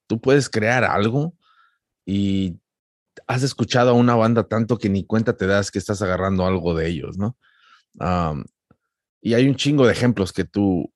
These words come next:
que tú puedes encontrar, ¿no? Como ca-, eh, es simplemente,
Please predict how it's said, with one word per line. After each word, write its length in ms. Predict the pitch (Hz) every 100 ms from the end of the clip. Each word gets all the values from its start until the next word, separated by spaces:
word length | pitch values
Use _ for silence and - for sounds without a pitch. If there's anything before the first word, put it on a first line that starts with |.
| _
que 100 | -
tú 200 | 87 98
puedes 240 | 101 104 95
encontrar, 560 | 80 78 80 87 82
¿no? 200 | 87 92
Como 440 | 87 90 87 85 80
ca-, 160 | 92 -
eh, 200 | 90 - - _ _
es 140 | 110 110
simplemente, 960 | 127 120 117 113 113 104 98 87 -